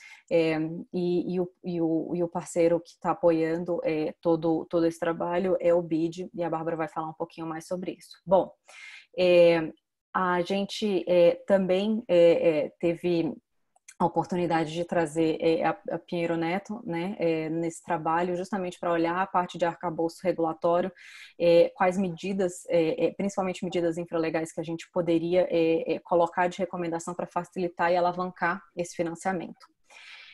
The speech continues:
É, bom, e por final, ah, no final a gente vai ter a perspectiva do David,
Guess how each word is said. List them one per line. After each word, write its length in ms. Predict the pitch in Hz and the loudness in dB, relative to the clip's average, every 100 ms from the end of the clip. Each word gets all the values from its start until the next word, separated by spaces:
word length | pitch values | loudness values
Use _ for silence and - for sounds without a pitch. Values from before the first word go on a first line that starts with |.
| - - | -18 0
É, 560 | 175 170 170 165 160 175 | 4 8 8 8 4 4
bom, 320 | 202 156 - _ _ | 2 2 -2 _ _
e 380 | 202 202 196 185 _ | -4 -2 -2 -4 _
por 140 | 240 226 | -4 0
final, 360 | 240 208 226 - | 2 4 2 2
ah, 100 | 190 | 0
no 160 | 196 | -2
final 320 | 196 196 196 - | -2 0 0 0
a 80 | |
gente 560 | 190 190 190 - 214 185 | -2 -4 -8 -4 -2 0
vai 220 | 165 175 | 2 0
ter 140 | 175 190 | 2 -2
a 20 | |
perspectiva 960 | 185 180 - 175 - 190 175 180 175 | -2 -4 -6 -6 -8 -6 -2 2 2
do 160 | 165 196 | 0 -2
David, 400 | 180 180 247 | 0 2 0